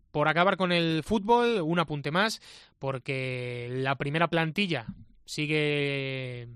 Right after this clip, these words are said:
trabajando en la confección de, de su equipo, lo mismo que el Promesas, el Real Valladolid B, que, eh, en la tarde de ayer hizo oficial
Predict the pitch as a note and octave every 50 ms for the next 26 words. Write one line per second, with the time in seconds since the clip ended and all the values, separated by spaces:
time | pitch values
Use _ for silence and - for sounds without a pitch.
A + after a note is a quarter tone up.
0 | A2+ _ _ _ _ _ _ - C#3 D3 C#3 C3+ - - F3+ F#3 F3+ D3+ A#2 A2
1 | A#2 - _ _ B2 A#2+ B2 A#2+ A#2+ A#2+ A#2+ A#2+ A#2+ A#2 A#2 A#2 A#2 A#2 A#2 A2+
2 | A2+ A2 - _ _ _ _ _ _ - C#3 C3+ B2 C3 A#2+ - D#3 D3 D3+ D3+
3 | D3 C#3+ C#3+ - - - - - - - - - D3+ D3+ - E3 F3 E3+ - -
4 | A3+ F#3+ - A#3 A#3+ A#3+ - - - - _ _ _ _ - F#3 F3 F3 F3 F3+
5 | G3 G3 F#3 G#3 A3 F3 - F#3 G#3 A#3+ - - _ _ - D3 C3+ C3 D3 D3
6 | E3+ A#3 B3 - - A#2+ - C3 B2 B2 C#3 C#3+ D3 D#3 D#3 D#3 D#3+ D#3 D#3+ E3
7 | D#3+ D3+ F3 F#3+ G3 - F3+ F3 F#3+ F#3 - - - - - - - _ _ _
8 | _ _ _ _ _ _ _ _ D3+ C3+ C3 C3 B2+ C3 C3+ C3 A#2+ - D3 D3+
9 | D#3+ E3+ E3+ E3+ F3 F3 F3+ F3+ F#3 - F#3+ F#3 - F#3 D3 - F3 F#3 G3 -